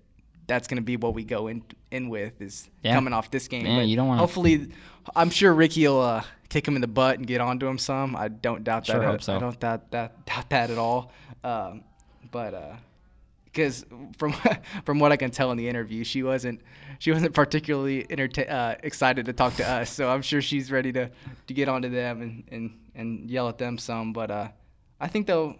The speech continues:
Speaker 1: they'll be ready coming in to face U T, especially in that first game at
Speaker 2: What do you expect? Do you think they take one? Do
Speaker 1: I
Speaker 2: you
Speaker 1: called,
Speaker 2: think they compete?
Speaker 1: I called
Speaker 2: What
Speaker 1: it,
Speaker 2: do you
Speaker 1: right? That, that
Speaker 2: You,
Speaker 1: against
Speaker 2: you've been
Speaker 1: Lafayette.
Speaker 2: pretty accurate this
Speaker 1: <laughs>
Speaker 2: season.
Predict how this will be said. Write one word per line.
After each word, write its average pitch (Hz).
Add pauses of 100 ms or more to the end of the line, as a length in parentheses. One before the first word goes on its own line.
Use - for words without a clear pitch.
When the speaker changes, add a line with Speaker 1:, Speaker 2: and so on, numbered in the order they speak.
(340)
Speaker 1:
they'll 147
be 143
ready 127
coming 127
in 120 (140)
to 104 (160)
face 117
U 120
T, 123
especially 156
in 139
that 117
first 127
game 123 (420)
at 120 (180)
Speaker 2:
What 135
do 139
you 123
expect? 110 (120)
Do 117
you 113
think 120
they 110
take 127
one? 120
Do 123
Speaker 1:
I 180
Speaker 2:
you -
Speaker 1:
called, -
Speaker 2:
think 123
they -
compete? 147
Speaker 1:
I 135
called 202
Speaker 2:
What -
Speaker 1:
it, -
Speaker 2:
do 123
you 117
Speaker 1:
right? 196
That, - (100)
that 160
Speaker 2:
You, 147
Speaker 1:
against 165
Speaker 2:
you've 175
been 208
Speaker 1:
Lafayette. -
Speaker 2:
pretty 226
accurate 226
this -
Speaker 1:
<laughs> -
Speaker 2:
season. 117